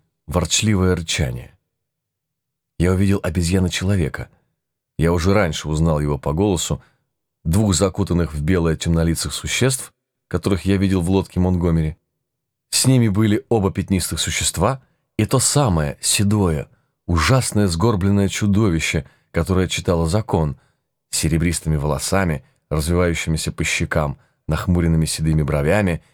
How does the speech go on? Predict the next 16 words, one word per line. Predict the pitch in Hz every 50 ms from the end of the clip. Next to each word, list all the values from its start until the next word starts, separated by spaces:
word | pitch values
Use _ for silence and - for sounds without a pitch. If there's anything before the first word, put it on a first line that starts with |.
| _ _ _
и | -
седыми | 87 - - 85 101 110 110 -
клочьями, | - - 85 92 92 80 - - 73 71 67 65 - _ _ _ _ -
торчащими | 80 78 - - - 107 98 - - 98 92
посредине | 85 - 82 - - 76 76 73 80 80 80
его | 73 76 73 71
плоского | 67 - - 78 69 - - - 69 69
лба. | 67 65 - - - - _ _ _ _ _ _ _ _ _ _ _ _ _ _ _ _ _ _ _ _ _ -
Это | 85 80 - -
огромное, | - 92 82 82 90 90 107 101 82 76 69 69 71 69 65 - _ _ _ -
безликое | 82 92 90 82 104 110 - - 90 82
существо | - - 82 - - 92 - - 113 123 113 78 - _ _ _ _ _ _ -
своими | - - 95 98 101 104
странными | 95 - - - 123 127 113 107 104 101
красными | 85 - 101 110 98 - - 98 92 87
глазками | 85 90 107 135 131 - - - 85 82 78 -